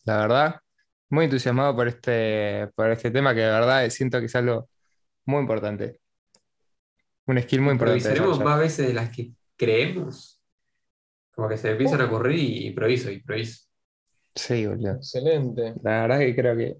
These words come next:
Speaker 1: todo el tiempo improvisamos.
Speaker 3: Em,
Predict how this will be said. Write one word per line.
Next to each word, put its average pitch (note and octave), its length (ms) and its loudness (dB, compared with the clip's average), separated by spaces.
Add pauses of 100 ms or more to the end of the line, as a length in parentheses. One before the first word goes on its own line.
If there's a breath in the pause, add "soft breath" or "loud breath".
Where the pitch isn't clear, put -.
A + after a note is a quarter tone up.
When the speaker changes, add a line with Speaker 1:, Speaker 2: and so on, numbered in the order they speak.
(160)
Speaker 1:
todo C#3 140 4
el A#2+ 80 0
tiempo A#2 220 0
improvisamos. A2+ 580 -4 (1800)
Speaker 3:
Em, B2+ 600 -2